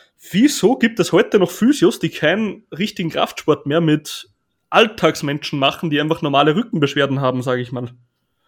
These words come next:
Ich meine, in neunzig Prozent der Fällen wäre das der sinnvollste Weg, oder?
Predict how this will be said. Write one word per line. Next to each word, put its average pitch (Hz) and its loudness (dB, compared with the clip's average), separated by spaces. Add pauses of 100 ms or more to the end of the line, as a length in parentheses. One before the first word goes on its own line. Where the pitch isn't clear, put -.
(220)
Ich 127 -12
meine, 135 2
in 143 2
neunzig 190 0
Prozent 175 2
der 165 4
Fällen 170 2
wäre 165 6
das 156 2
der 156 -6
sinnvollste 160 -2
Weg, 165 0
oder? 156 -6